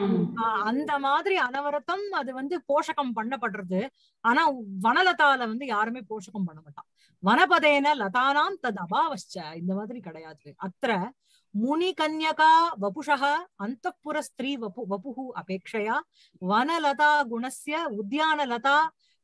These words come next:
Speaker 2: குண அபேக்ஷயா ச ஆதிக்ய வர்ணனாத் உபயத்ர வத்திரேகம் வேற சொல்றார். இங்க மேலும் என்ன அப்படின்னா,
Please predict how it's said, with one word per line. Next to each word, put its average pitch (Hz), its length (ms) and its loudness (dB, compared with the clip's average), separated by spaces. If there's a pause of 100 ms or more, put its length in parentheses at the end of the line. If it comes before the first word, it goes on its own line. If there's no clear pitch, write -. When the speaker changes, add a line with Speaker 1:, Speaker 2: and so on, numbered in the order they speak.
(120)
Speaker 2:
குண 269 280 0
அபேக்ஷயா 233 720 0 (120)
ச - 20 -6 (340)
ஆதிக்ய 294 500 0
வர்ணனாத் 214 800 -4 (340)
உபயத்ர 302 460 -2
வத்திரேகம் 226 500 -4
வேற 208 180 -6
சொல்றார். 180 480 -10 (340)
இங்க 208 180 -6
மேலும் 285 360 0
என்ன 269 280 -4
அப்படின்னா, 240 800 -2